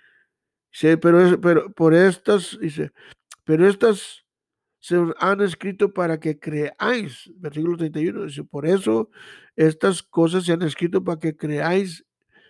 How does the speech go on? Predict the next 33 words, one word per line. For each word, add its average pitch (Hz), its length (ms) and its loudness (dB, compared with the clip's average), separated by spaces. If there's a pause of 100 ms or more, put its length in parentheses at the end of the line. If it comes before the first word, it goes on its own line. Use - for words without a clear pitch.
(360)
que 156 160 4
Jesús 156 340 2
es 180 140 2
el 151 180 2
Cristo, 170 720 0
es 143 160 -8
el 123 120 -10
que 143 120 -10
fue 156 200 -8
crucificado", 185 920 -6 (640)
dice, 156 300 0
"el 147 100 6
Hijo 175 240 6
de 180 160 6
Dios, 185 640 4 (120)
y, 170 160 -6 (220)
y 156 60 -8
que, 151 380 -4 (580)
y 165 80 -4
para 160 260 2
que 156 180 0
creáis", 170 840 -2
mire, 147 280 -6
"y 151 80 -6
para 160 220 -4
que 151 180 -6
creyendo 240 760 -2
tengáis 165 520 -6
vida 165 420 -4 (460)
en 139 180 -8
su 151 240 -16
nombre". 147 340 -10
Entonces, 196 460 -4